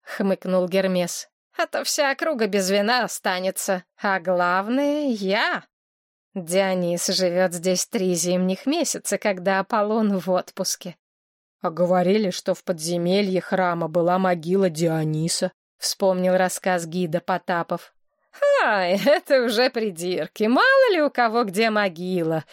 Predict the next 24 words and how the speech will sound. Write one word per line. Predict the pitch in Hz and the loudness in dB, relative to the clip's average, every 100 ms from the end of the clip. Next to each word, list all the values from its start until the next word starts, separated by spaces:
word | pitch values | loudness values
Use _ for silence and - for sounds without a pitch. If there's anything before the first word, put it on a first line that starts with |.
| - | -6
И | 220 | -4
теперь | 226 214 247 | -2 0 0
умирать, | 233 233 240 370 | 2 2 2 0
что | - - 349 | -4 0 2
ли?» | 208 - _ | 0 -6 _
отмахнулся | - 190 185 185 190 190 175 202 | -8 -4 -2 -2 -2 -2 -2 -2
Гермес. | 175 185 180 175 - _ _ - | -2 0 -2 -4 -8 _ _ 0
«И | 480 | 2
вообще, | 403 359 - 254 | 4 2 -2 -6
Пифон — | 208 247 - 330 440 220 | -2 -2 0 0 2 2
это | 220 277 | 0 0
уже | 240 220 | 0 0
прошлое. | 214 226 185 - 190 180 175 _ _ | 0 0 0 0 -2 0 -2 _ _
Стоит | - - - 220 185 233 | -8 -8 -2 0 0 0
ли | 262 | 0
его | 285 370 | 0 0
ворошить?» | 415 466 - 226 - - _ _ _ _ _ _ - | -2 -2 -4 -6 -6 -16 _ _ _ _ _ _ -2
«Но | 226 269 | 2 2
Аполлон | 269 311 320 330 294 | 4 4 6 4 4
тоже | 302 339 370 | 4 4 2
прошлое!» | 381 359 349 381 370 381 - _ | 4 4 2 0 -2 -2 -8 _
воскликнул | 240 294 - 285 269 269 262 | 0 0 0 -4 -2 0 0
Сидоров. | - 262 240 240 _ _ _ | -2 -2 -2 -4 _ _ _
«Сейчас | - 254 240 - 392 427 - | -2 -2 -2 0 0 0 -4